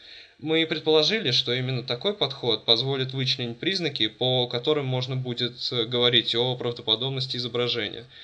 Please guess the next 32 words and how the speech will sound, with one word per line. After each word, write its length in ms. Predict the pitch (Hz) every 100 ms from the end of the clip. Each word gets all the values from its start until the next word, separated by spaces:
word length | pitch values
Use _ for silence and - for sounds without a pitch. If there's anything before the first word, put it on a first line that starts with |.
| -
когда 260 | - 120 139
мы, 100 | 147
собственно 380 | - 139 - 135
говоря, 240 | 139 143
не 160 | 143 143
знаем, 480 | 131 160 113 95 - - -
какое 240 | 120 120
изображение 480 | 113 113 113 127 117
настоящее, 600 | 110 - 143 190 - 117
а 60 | -
какое 360 | 113 - 123 107
нет. 320 | 95 - - _ - - _ _ _ _ _ _ _ _ _ _ _ _ _ _ _ - - - - - _ -
А, 360 | 120 113 110
мы 120 | 120 214
использовали 460 | - 202 175 165
три 160 | 131 147
датасета. 560 | 147 135 127 113 - - - - _
Первый — 320 | 180 220 202 156
это 300 | 135 143 131
F 160 | 131
F 120 | 131
H 200 | 135 - -
Q, 300 | 110 101 - - - -
датасет, 880 | 113 127 120 120 - 127 120 - -
э, 500 | 117 110 110 107 98
лиц 420 | 117 123 143 135
настоящих 640 | 127 - 117 117 113 - -
людей, 640 | 120 120 139 202 220 147
э, 100 | 113
в 280 | 110 110 107
высоком 420 | 113 - 147 131
разрешении. 600 | 120 120 120 - 107 -